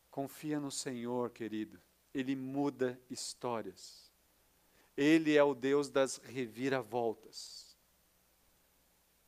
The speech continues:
Se tem uma promessa na qual recorrentemente eu me apego,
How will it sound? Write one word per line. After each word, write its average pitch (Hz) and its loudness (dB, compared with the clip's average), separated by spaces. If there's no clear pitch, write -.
Se - -14
tem 147 0
uma 147 0
promessa 139 -2
na 123 -4
qual 123 4
recorrentemente 131 -6
eu 120 -6
me 120 -4
apego, 120 2